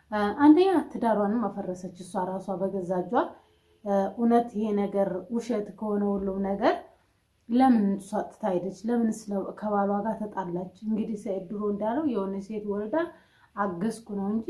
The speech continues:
አስወለድኩ አይደለም ማለት ነው። ይሄ ነገር፣ እ፣ እውነት ከሆነ፣ እ፣ ለምን ትሄዳለች? ለምን ትጠፋለች? ያው ሰኢድን የማያውቅ ሰው የለም እዚህ ሀገር።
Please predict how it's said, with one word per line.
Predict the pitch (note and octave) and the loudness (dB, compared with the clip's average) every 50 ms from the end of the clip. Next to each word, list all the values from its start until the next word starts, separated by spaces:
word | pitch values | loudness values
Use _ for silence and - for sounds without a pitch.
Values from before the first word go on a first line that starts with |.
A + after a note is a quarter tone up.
| F4 | 0
አስወለድኩ | C#4+ G#3 G3+ - A3 F#3 F#3+ G3 A3 G3+ - - G3+ | 2 2 0 -2 -4 -6 -6 -6 -6 -8 -8 -8 -8
አይደለም | G3 - F#3+ F#3 F#3+ G#3 C#4 C4+ B3 | -6 -6 -6 -4 -2 0 0 0 0
ማለት | G#3+ G3 G3 G#3+ A3 - | 0 -2 -2 -4 -4 0
ነው። | B3+ E4 G4 - - - _ _ _ _ _ _ _ _ - | 0 0 0 -2 -6 -18 _ _ _ _ _ _ _ _ -2
ይሄ | A#3 A#3+ C#4 C4+ A#3+ | 2 4 6 6 4
ነገር፣ | A3+ G#3 G#3+ A#3 C#4 D#4 C#4+ | 4 0 -2 -2 0 0 0
እ፣ | - G3 G3 F#3+ F#3+ F#3+ | 0 2 2 2 2 2
እውነት | - B3 A#3 A3+ A3 G#3+ - - _ | 0 0 -2 -2 -2 -4 -6 -10 _
ከሆነ፣ | - G#3 G3 F#3+ F#3 F#3+ G3 G3+ A#3+ D#4+ F4 - - - _ | -6 -4 -2 -2 -2 -2 -2 -2 -2 -2 -2 -4 -12 -18 _
እ፣ | - A#3 A3 A3 A3 | -6 -4 -2 -2 0
ለምን | A3+ B3 D4 D4+ C#4+ B3+ A3 G#3 G3 F#3+ F#3+ F#3+ F#3+ G3+ G3 - | 2 2 2 4 2 2 2 0 0 -2 -4 -6 -8 -10 -10 -8
ትሄዳለች? | - G3+ G#3+ F#3+ F#3 F3 E3 D#3+ E3 F3+ F3+ - - - | -4 -2 -2 0 0 -2 -4 -4 -6 -6 -8 -10 -12 -14
ለምን | - C4+ C4 B3+ B3 A3+ - - | -6 0 2 2 2 2 0 -4
ትጠፋለች? | - G#3+ G3+ G3+ G3 G3 F#3+ F#3 F3+ F3+ F#3 F3+ - - - _ _ _ _ _ _ _ _ - | -6 -12 -8 -8 -8 -6 -6 -6 -6 -6 -6 -8 -10 -12 -20 _ _ _ _ _ _ _ _ 2
ያው | E4+ D4+ C#4+ C4 B3 A#3+ - - _ _ | 4 6 6 6 4 0 -6 -12 _ _
ሰኢድን | - - C#4 A#3+ A#3 G#3 F#3+ C4+ C#4+ D4+ C#4 B3 | -10 -6 -4 -2 -2 0 0 2 2 4 4 2
የማያውቅ | B3 C4 A#3+ G#3+ G3+ G3 F#3+ F3+ F3+ - | 2 2 2 2 0 0 -2 -2 -4 -8
ሰው | - G#3+ | -10 -6
የለም | G3+ F#3 F#3+ G3+ G3 G3 | -4 -4 -2 -2 -2 -4
እዚህ | F#3 F3 F#3+ G3+ F#3 | -6 -6 -4 -2 -2
ሀገር። | F3+ F3+ F#3 G3+ B3 D4 | 0 -2 -2 0 -2 -2